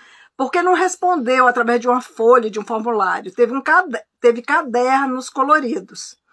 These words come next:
Lembrem que eu mostrei aqui o catavento de quatro cores, lilás,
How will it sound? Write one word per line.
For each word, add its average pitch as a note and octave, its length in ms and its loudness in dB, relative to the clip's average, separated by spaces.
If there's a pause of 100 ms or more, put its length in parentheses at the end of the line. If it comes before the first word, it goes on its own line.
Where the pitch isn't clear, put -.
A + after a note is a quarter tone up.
(380)
Lembrem D4 400 0
que C4+ 80 -2
eu A#3+ 60 2
mostrei A3 340 0
aqui C#4+ 240 -6
o C4+ 40 -8
catavento A#3 640 0
de F#3 120 -14
quatro A#3+ 340 2
cores, D#4 500 2 (460)
lilás, A#3+ 880 2